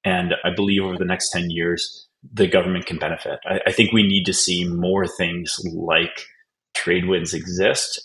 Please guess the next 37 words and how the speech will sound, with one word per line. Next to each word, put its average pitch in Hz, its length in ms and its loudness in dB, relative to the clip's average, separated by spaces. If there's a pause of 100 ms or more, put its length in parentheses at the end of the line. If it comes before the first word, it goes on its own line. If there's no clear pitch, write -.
I 95 80 0
think 92 240 -2
we 92 80 0
need 87 180 -2
to 90 80 -4
see 90 320 -2
ways 85 540 0
for, 80 320 -4
faster 90 420 0
ways 82 340 -2
for - 140 -4
people 87 440 -2
to 92 80 0
get - 400 0 (520)
clearances 95 720 2
and 87 240 -4
to 85 140 -2
get 82 340 0
facility 127 400 4
clearances 87 500 0
and 90 200 0
other, 107 400 6
you 123 100 6
know, 101 120 6
just 123 240 2
these 113 240 2
barriers 101 580 4
that 85 140 4 (200)
kind 101 140 2
of - 100 -4 (640)
slow 95 540 2
down 92 260 4
progress 90 580 0
to 95 120 -4
continue 90 420 -2
to 85 80 -4
be 82 260 -2